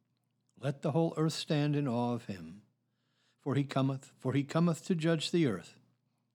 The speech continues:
and with righteousness to judge the world and the peoples with his truth. There is one psalm appointed for this morning, Psalm fifty,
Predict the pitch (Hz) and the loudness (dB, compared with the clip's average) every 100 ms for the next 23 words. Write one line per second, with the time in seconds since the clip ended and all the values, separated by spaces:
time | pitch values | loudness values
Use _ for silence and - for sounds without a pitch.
0 | _ 117 113 113 98 92 135 - 139 156 | _ -6 -4 -4 -6 -2 -2 -2 -2 -2
1 | 139 - 120 113 135 127 120 110 165 123 | -2 -2 -4 0 0 0 -4 0 2 2
2 | 80 - _ _ _ _ 107 110 - 170 | -2 -16 _ _ _ _ -6 -6 -2 -2
3 | - 104 - 120 123 127 - 123 95 - | -2 -10 -8 -6 -4 -6 -4 -4 -4 -12
4 | - _ _ _ _ _ _ _ _ _ | -20 _ _ _ _ _ _ _ _ _
5 | _ _ _ _ _ _ _ _ _ _ | _ _ _ _ _ _ _ _ _ _
6 | _ _ _ _ 190 175 151 180 180 - | _ _ _ _ -2 0 2 4 4 2
7 | - - 175 147 127 120 120 - 156 120 | -2 0 2 2 2 0 -4 -2 0 0
8 | - 117 113 - 113 120 175 202 - _ | -4 -6 -4 -4 -4 -2 -2 -2 -6 _
9 | _ _ - - 131 127 127 - - 202 | _ _ -6 0 2 0 -2 -8 -4 -4
10 | - 165 220 | 0 -2 -2